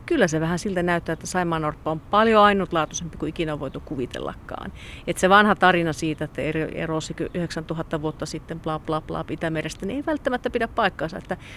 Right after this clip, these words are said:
sen ei siis ole ehkä paljon kauempana nykyisistä norpista, kun on, niin kuin, arvattukaan. Ja kyllähän se jo näki niistä ensimmäisistä, että miten, miten kaukana saimaannorppa on kaikista muista.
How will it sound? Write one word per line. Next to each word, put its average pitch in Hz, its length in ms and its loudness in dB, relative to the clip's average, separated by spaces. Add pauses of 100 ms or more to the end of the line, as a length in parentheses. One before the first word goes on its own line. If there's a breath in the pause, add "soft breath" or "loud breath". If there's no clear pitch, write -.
(100)
sen 254 200 8
ei 254 80 10
siis 214 300 0
ole 185 320 0 (280)
ehkä - 240 -6
paljon 180 300 4
kauempana 160 680 2 (680 loud breath)
nykyisistä 160 500 -2
norpista, 156 520 -2 (380 loud breath)
kun 147 180 -4
on, 151 240 -2
niin 170 80 -4
kuin, 160 120 2
arvattukaan. 160 600 2
Ja 170 60 -4
kyllähän 254 260 4
se 320 120 0
jo 294 80 4
näki 302 260 2
niistä 214 280 2
ensimmäisistä, 170 640 0
että 180 140 -4
miten, 185 300 0 (340 loud breath)
miten 202 220 4
kaukana 196 560 6
saimaannorppa 170 800 2
on 165 100 0
kaikista 160 480 2
muista. 107 520 -4